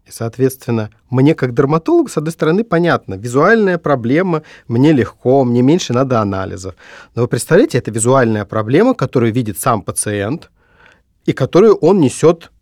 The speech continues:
к окружающим. И общество не готово иногда принимать людей с, э, этими высыпаниями. И это очень сильное психологическое такое, э, э,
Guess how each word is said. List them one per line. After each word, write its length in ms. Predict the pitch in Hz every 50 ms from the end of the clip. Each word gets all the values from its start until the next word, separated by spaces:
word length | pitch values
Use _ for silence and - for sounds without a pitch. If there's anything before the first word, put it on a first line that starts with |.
| _ _ _ -
к 60 | -
окружающим. 680 | 117 135 123 127 127 143 127 104 95 - - - - - _ _ _ _ _ - - - _ -
И 120 | - 123
общество 440 | 139 170 170 - - 175 - - 165
не 140 | 165 165 143
готово 460 | 135 175 170 - 185 170 139 123 120
иногда 340 | 110 110 101 104 104 110 104
принимать 640 | - - 110 110 113 113 113 131 156 180 175 - 123
людей 460 | 113 113 107 107 120 143 151 156 143
с, 180 | - - -
э, 260 | 120 117 110 107 107 -
этими 300 | 120 123 - - 123 117
высыпаниями. 680 | 107 117 - - 123 - - 127 117 104 98 95 92 101
И 120 | - -
это 180 | 123 117 - 143
очень 200 | 147 - - 131
сильное 540 | - - - 151 160 180 185 165 143 127 117 - - - - - - _ _ -
психологическое 880 | - 127 - - 131 131 131 120 135 143 - 135 113 - - 131 117 113
такое, 560 | - 123 - - - 127 123 120 117 107 104 _ _ _ _ _ -
э, 840 | 127 123 123 120 120 117 113 110 113 110 110 110 107 110 107 107 - -
э, 220 | - 127 123 120